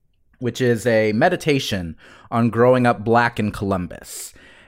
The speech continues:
and the exposure that he had to death,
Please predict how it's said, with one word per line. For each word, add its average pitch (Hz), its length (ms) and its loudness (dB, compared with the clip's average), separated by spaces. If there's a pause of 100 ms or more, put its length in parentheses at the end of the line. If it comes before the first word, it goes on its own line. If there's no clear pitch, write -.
(140)
and 113 500 4
the 123 140 0
exposure 156 720 2
that 117 160 0
he 123 300 -2
had 107 800 0
to - 120 -6
death, - 760 -2